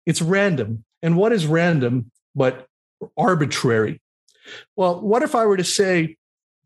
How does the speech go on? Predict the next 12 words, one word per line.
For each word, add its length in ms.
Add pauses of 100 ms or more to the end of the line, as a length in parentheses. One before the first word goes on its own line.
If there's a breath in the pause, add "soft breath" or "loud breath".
(200)
what 160
if 100
the 80
teacher 360
were 80
to 60
say, 140
"Well, 140
I'm 180
gonna 140
take 300
the, 260